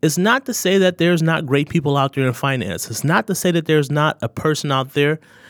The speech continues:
that perhaps, you know, could be smarter than me. You know, there's always somebody who's gonna be smarter, faster, stronger. But one thing that I know more than anything out there is that when I say that something works, it's not based upon theory.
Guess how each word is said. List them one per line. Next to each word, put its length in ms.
that 280
perhaps, 560
you 160
know, 340
could 320
be 320
smarter 500
than 200
me. 180
You 140
know, 120
there's 180
always 260
somebody 260
who's 80
gonna 180
be 100
smarter, 380
faster, 440
stronger. 640
But 100
one 280
thing 220
that 120
I 120
know 480
more 260
than 180
anything 760
out 300
there 280
is 200
that 260
when 240
I 360
say 460
that 280
something 520
works, 400
it's 140
not 300
based 260
upon 360
theory. 500